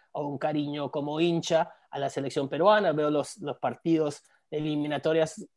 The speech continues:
acá con amigos. Cuando estaba en New York, conocí bastante peruanos en un, un bar que se llama Legends. No sé si has tenido la oportunidad de ir en, en,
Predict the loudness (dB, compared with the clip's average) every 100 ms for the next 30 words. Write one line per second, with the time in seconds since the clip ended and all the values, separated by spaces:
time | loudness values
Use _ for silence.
0 | -8 -2 0 0 -2 -2 0 2 6 4
1 | 4 -2 4 4 4 2 2 0 -4 -8
2 | -4 0 2 4 2 2 2 6 6 6
3 | -4 -6 -6 -6 0 2 2 -2 -4 -2
4 | 0 2 4 2 -2 -4 -6 -4 -4 -6
5 | -8 -6 -4 -4 -4 -6 -8 -10 -6 -4
6 | 0 2 2 -2 -8 -18